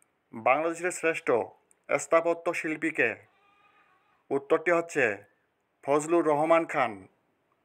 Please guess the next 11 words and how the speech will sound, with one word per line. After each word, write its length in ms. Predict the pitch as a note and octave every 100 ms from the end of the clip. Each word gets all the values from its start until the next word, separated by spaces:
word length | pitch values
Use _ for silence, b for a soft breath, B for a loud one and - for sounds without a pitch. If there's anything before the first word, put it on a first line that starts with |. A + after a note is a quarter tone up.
| _ _ _ _ _ _ _ _ _ _ -
নয়, 340 | D#3+ D#3 B2 G#2 G#2 _ _ _ _ -
বাংলাদেশের 540 | A#2+ C3 D#3 E3+ E3+
শ্রেষ্ঠ 380 | E3+ E3+ E3+ - C#3 G2 - _ _
আধুনিক 440 | - B2+ D#3+ F#3 -
শিল্পী 340 | E3+ D#3+ D3
কে? 200 | C#3+ A#2+ F#2 - _ _ _ _ _ _ _ _ _
উত্তরটি 420 | C#3+ C#3+ D#3+ D#3+ F3
হচ্ছে 340 | F3+ F3+ D3 A#2+ A#2 C3+ _ _ _ _ _ _ _ _
কবি 300 | - D3 D#3+
শামসুর 520 | F3 - C#3+ D3 E3+ D#3+
রহমান। 440 | D3+ D#3 C#3+